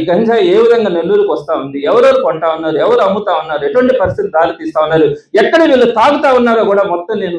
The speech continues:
విషయాలు తెలుసుకోగలుగుతున్నాను. ట్వంటీ ఫోర్ అవర్స్ లో నాకున్నటువంటి పరిస్థితుల్లో, మీకున్నటువంటి పరిస్థితుల్లో నెల్లూరులో టోటల్గా ఈ మూడు వందల మందిని క్యాచ్ చేయడం పెద్ద కష్టం కాదు. ఎందుకంటే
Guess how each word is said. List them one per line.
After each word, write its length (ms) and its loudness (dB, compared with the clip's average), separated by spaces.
విషయాలు 340 -6
తెలుసుకోగలుగుతున్నాను. 800 -10
ట్వంటీ 260 0
ఫోర్ 160 2
అవర్స్ 260 -2
లో 120 -10
నాకున్నటువంటి 540 -10
పరిస్థితుల్లో, 420 -8
మీకున్నటువంటి 680 4
పరిస్థితుల్లో 480 -2
నెల్లూరులో 480 2
టోటల్గా 380 4
ఈ 20 0
మూడు 160 4
వందల 280 4
మందిని 260 2
క్యాచ్ 220 0
చేయడం 260 2
పెద్ద 200 -2
కష్టం 300 -4
కాదు. 140 -2
ఎందుకంటే 420 2